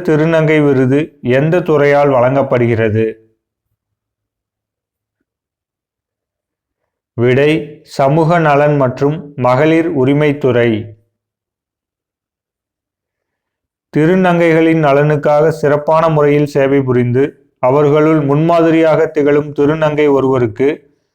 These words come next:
சமூக நலன் மற்றும் மகளிர் உரிமைத்துறை அமைச்சர் தலைமையில் அமைக்கப்பட்ட குழுவால் தேர்வு செய்யப்பட்டு சிறந்த திருநங்கை விருது ஆண்டுதோறும் தமிழக அரசால் வழங்கப்படுகிறது.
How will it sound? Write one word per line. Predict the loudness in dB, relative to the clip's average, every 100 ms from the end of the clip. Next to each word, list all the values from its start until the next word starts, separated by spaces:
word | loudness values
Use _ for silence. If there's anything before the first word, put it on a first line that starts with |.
| _ _ -4
சமூக | 0 0 0 0 2
நலன் | 2 2 0
மற்றும் | -2 -2 -2 0
மகளிர் | 0 2 2 0
உரிமைத்துறை | 0 0 -2 0 0 0
அமைச்சர் | 0 -4 -2 -4 0
தலைமையில் | -2 0 0 0
அமைக்கப்பட்ட | -2 -6 -4 -2 -2 -2
குழுவால் | 0 2 0 -2 -6 _ _ _ _ _ _
தேர்வு | -2 0 2 0
செய்யப்பட்டு | 0 0 0 -2 -2 -2
சிறந்த | 0 0 0 -2 0
திருநங்கை | 0 0 0 0 0
விருது | 2 0 2 0 -2 -10 _ 0
ஆண்டுதோறும் | 0 0 0 0 0 0
தமிழக | -2 0 0 0
அரசால் | 0 0 0 0
வழங்கப்படுகிறது. | 0 0 -4 -2 -2 0 -2 -2